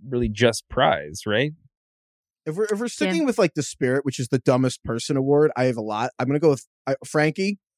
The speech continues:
Speaker 2: for having
Speaker 3: Yeah.
Speaker 2: a bullet. And I don't know what's crazier, if she,
Speaker 3: <laughs>
Speaker 2: like, had the bullet and forgot,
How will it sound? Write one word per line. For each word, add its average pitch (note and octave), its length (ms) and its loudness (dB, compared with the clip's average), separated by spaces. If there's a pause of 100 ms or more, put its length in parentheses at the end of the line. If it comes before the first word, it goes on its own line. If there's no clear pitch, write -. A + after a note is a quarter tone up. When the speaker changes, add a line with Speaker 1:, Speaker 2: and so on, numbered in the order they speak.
(240)
Speaker 2:
for C3+ 220 2 (360)
having D3 240 4
Speaker 3:
Yeah. D3+ 60 8
Speaker 2:
a C3+ 40 4
bullet. C3+ 340 2 (640)
And C3 400 0 (320)
I F3 80 2
don't D4 120 6
know C#4 80 4
what's F3 180 -2
crazier, C#4+ 460 6
if A#2 60 -8
she, D3 200 -6
Speaker 3:
<laughs> - 220 -14
Speaker 2:
like, D3 200 -2
had F3 240 0
the F3+ 80 2
bullet D3+ 260 2
and C#3 100 -6
forgot, A#2+ 460 -6